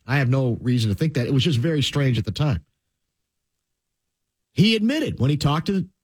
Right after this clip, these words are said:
again, the Mi-, Minnesota Media Jackals this week, "One of the dumbest mistakes I've ever made. Definitely a setback." And he wonders what is fair to wonder. If you're a Vikings fan, fair to wonder. Teddy Bridgewater blows out his knee.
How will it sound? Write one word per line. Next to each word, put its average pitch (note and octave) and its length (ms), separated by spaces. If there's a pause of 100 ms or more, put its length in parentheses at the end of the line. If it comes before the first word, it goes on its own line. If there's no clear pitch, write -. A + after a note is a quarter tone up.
(180)
again, C3 500 (280)
the A2 140
Mi-, D3+ 320
Minnesota E3 440
Media C#3 260
Jackals E3 460
this G2+ 180
week, G#2 240
"One C#3 120
of C#3 60
the C3 60
dumbest F#3 380
mistakes C#3+ 420
I've A2+ 80
ever F#2 180
made. E2 360 (340)
Definitely A3+ 380
a G#3+ 40
setback." - 440 (260)
And C#3+ 100
he C4 160
wonders G#3+ 460
what F#3+ 280 (120)
is E3+ 120
fair D#4 240
to F4 80
wonder. F#2+ 340 (500)
If - 120
you're A3+ 120
a - 20
Vikings E4 460
fan, B2 280
fair A2+ 200
to F#2 60
wonder. E2 300 (2000)
Teddy A#3+ 240
Bridgewater D#3+ 800
blows D#3+ 420
out F3 180
his D3+ 160
knee. G#2+ 280